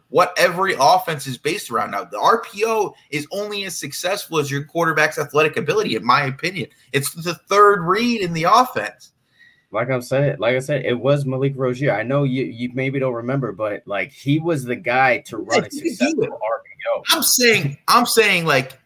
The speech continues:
Speaker 1: Ja'Cory Brown with a little bit more arm talent. You know what I'm saying? Like, like, when are we gonna have one of
Speaker 2: I mean,
Speaker 1: those kids?
Speaker 2: speaking of him, we have him. He's on the <laughs> roster. He
Speaker 1: Yeah,
Speaker 2: is a
Speaker 1: why not
Speaker 2: successful
Speaker 1: test it
Speaker 2: guy.
Speaker 1: out? Why not
Speaker 2: <laughs>
Speaker 1: just, like, let the kid,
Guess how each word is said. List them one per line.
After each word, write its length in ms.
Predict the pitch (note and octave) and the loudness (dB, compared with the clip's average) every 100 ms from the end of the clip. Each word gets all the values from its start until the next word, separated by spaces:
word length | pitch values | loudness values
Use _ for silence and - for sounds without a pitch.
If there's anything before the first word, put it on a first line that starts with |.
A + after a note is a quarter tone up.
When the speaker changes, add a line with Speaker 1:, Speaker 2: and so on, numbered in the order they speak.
| - | -6
Speaker 1:
Ja'Cory 580 | D3 D#3 F#3+ G3 F3+ B2+ | -4 -2 0 2 2 4
Brown 440 | D#3 D#3 D3+ C3+ | 4 6 4 2
with 140 | B2 | -4
a 40 | A#2 | -6
little 300 | A2+ B2+ B2+ | -4 -2 -2
bit 240 | A#2+ A2+ | -2 -4
more 260 | G#2+ A#2 G2 | -6 -6 -6
arm 280 | A2 G#2 G#2 | -6 -6 -8
talent. 280 | E3+ B2 - _ | -14 -14 -16 _
You 140 | A2+ | -2
know 100 | D3 | 0
what 100 | E3 | 4
I'm 140 | E3+ D3+ | 4 4
saying? 200 | G3+ D3+ | 0 2
Like, 220 | F3+ F3 - - | 2 2 -6 -4
like, 160 | D3+ C#3+ C3+ | -2 0 4
when 220 | G#3+ C4+ | 4 4
are 100 | G#3 | 2
we 160 | A3 | 0
gonna 160 | G3+ E3+ | 0 -2
have 240 | D#3+ E3+ | 2 2
one 160 | D3+ D#3+ | 2 0
of 40 | |
Speaker 2:
I 20 | - | 4
mean, 160 | - | 4
Speaker 1:
those 140 | - - | 4 0
kids? 60 | - | -2
Speaker 2:
speaking 460 | B2+ - - E3+ | -2 -2 0 0
of 60 | C#3 | 2
him, 400 | E3 B3 F#3+ B2 | 2 0 -4 -2
we 160 | D3+ | -2
have 360 | C#3 A#2+ F#3 A#3 | -2 0 0 0
him. 400 | C3+ A#2+ C#3 D#3+ | -4 -2 -2 -4
He's 220 | - C#3+ C#3+ | -2 -2 0
on 180 | D3+ | -2
the 140 | F3+ C#3+ | -4 -6
<laughs> 60 | - | -6
roster. 640 | D3+ - - C#3 - - _ - | -6 -8 -16 -14 -12 -14 _ -2
He 80 | |
Speaker 1:
Yeah, 280 | E3+ D#4 E4 | 2 4 4
Speaker 2:
is 80 | - | 4
a 20 | |
Speaker 1:
why 180 | - A#3 | 4 4
not 140 | F4+ | 4
Speaker 2:
successful 200 | D4 - | 0 -2
Speaker 1:
test 280 | A3 C4+ - | 0 0 0
it 40 | G3 | 2
Speaker 2:
guy. 140 | F3+ | 4
Speaker 1:
out? 260 | E4 C#4+ - | 4 0 0
Why 200 | C3+ G3 | 2 2
not 360 | A#3+ F#3 - - | 4 2 2 0
Speaker 2:
<laughs> 0 | |
Speaker 1:
just, 340 | D#3 - - | -2 -4 -8
like, 180 | D#3+ F3 - | -6 -6 -4
let 240 | C#3+ F#3+ | -2 -2
the 80 | F#3+ | -4
kid, 260 | E3+ G#3 | -6 -8